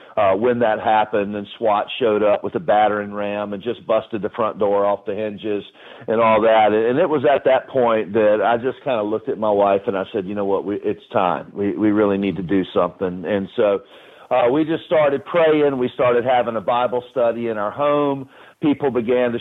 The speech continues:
show up. Uh, what we do, um, is, I mean, we, we really focus things on Acts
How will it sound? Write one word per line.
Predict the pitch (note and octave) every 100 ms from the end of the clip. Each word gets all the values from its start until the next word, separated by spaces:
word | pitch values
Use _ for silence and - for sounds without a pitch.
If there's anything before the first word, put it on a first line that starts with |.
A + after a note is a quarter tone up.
| -
show | C3+ A#2+ A#2+
up. | A2+ A2+ A#2 - _
Uh, | - A2+ G#2+
what | G#2+ D3+ D#3+
we | E3
do, | B2 B2+ B2+ C3+ A#2+ - _ _ -
um, | G#2 A2 G2+ G#2 -
is, | B2+ A2+ A2 G#2 - -
I | B2
mean, | A2 G#2+
we, | D3+
we | D#3 D#3
really | C#3 C3 C3+ B2+ -
focus | A#2 A#2 C3 -
things | C3 B2 A#2
on | A2+ A2+ A2 -
Acts | A2+ A2+